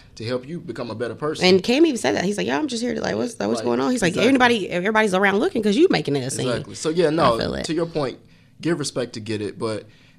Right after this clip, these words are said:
Speaker 1: in the same token, man, uh, I just feel like a lot of, you know, a newer generation just feels entitled and feel like they know everything.
Speaker 2: Mm-hmm.
Speaker 1: You know what I mean? Um, but we, we don't know everything, and we have to approach life that way. Even if there's something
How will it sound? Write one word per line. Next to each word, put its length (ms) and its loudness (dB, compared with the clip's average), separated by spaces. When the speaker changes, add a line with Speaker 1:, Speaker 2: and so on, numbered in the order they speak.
Speaker 1:
in 140 -4
the 80 -6
same 260 -4
token, 360 -8
man, 380 -8
uh, 400 -8
I 120 -8
just 200 -6
feel 120 -4
like 160 -4
a 40 -10
lot 240 -4
of, 280 -8
you 140 -6
know, 160 -4
a 60 -6
newer 220 -2
generation 840 -8
just 200 -10
feels 340 -4
entitled 580 -8
and 100 -10
feel 120 -8
like 160 -10
they 140 -6
know 340 -8
everything. 420 -8
Speaker 2:
Mm-hmm. 340 -4
Speaker 1:
You 80 -2
know 100 -2
what 100 -2
I 40 -4
mean? 360 -6
Um, 400 -4
but 320 -6
we, 300 -6
we 140 -10
don't 180 -6
know 160 -2
everything, 580 -12
and 300 -8
we 160 -4
have 180 -4
to 120 -8
approach 420 -8
life 280 -8
that 140 -8
way. 240 -10
Even 300 -4
if 220 -4
there's 260 -2
something 480 -8